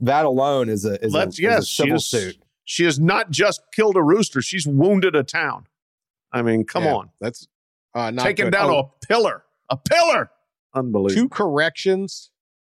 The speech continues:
Speaker 3: I mispronounced the, uh, town in Alabama. Maybe, maybe
Speaker 2: Oh.
Speaker 3: not.
Speaker 2: Yeah, there's, there's
Speaker 3: Flowerton or whatever. I'm not even gonna look up how to say it, but I parent, in case you care.
Speaker 2: <laughs> Yeah,
Speaker 3: Uh, and then B, I
Speaker 2: Flomaton,
Speaker 3: had a,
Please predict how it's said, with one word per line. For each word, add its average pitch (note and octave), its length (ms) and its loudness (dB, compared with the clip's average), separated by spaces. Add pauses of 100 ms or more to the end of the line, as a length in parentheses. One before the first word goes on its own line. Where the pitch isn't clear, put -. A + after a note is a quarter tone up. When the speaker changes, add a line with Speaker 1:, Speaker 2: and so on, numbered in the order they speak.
(140)
Speaker 3:
I B2+ 100 -2
mispronounced D3 1040 -4
the, A#2+ 280 -2
uh, A2+ 220 0
town C#3 460 -2
in B2 100 -2
Alabama. B2+ 760 -2 (100)
Maybe, C3 480 -4
maybe A#2+ 180 -4
Speaker 2:
Oh. C3+ 160 0
Speaker 3:
not. A#2+ 280 -4 (400)
Speaker 2:
Yeah, C3 320 -2 (160)
there's, - 480 -4
there's A#2+ 300 -6
Speaker 3:
Flowerton D3 600 -2
or C#3+ 120 0
whatever. C#3+ 440 0
I'm C#3+ 140 -4
not D#3+ 160 -2
even C3+ 60 -4
gonna C3 100 0
look B2+ 240 -2
up A#2 100 -4
how B2 240 -2
to C3 60 -6
say C#3+ 300 -4
it, C#3+ 180 -4
but A2+ 140 -4
I A2 80 -2
parent, C3 360 0 (300)
in - 60 -4
case E3 280 0
you C#3 80 -4
care. C#3+ 460 -2 (340)
Speaker 2:
<laughs> - 80 -2 (1400)
Yeah, B2+ 120 0
Speaker 3:
Uh, C3 240 0
and D#3+ 80 2
then G#3 220 2
B, G3+ 100 0
I - 20 2
Speaker 2:
Flomaton, G#3 220 2
Speaker 3:
had F3+ 160 0
a, D#3 100 0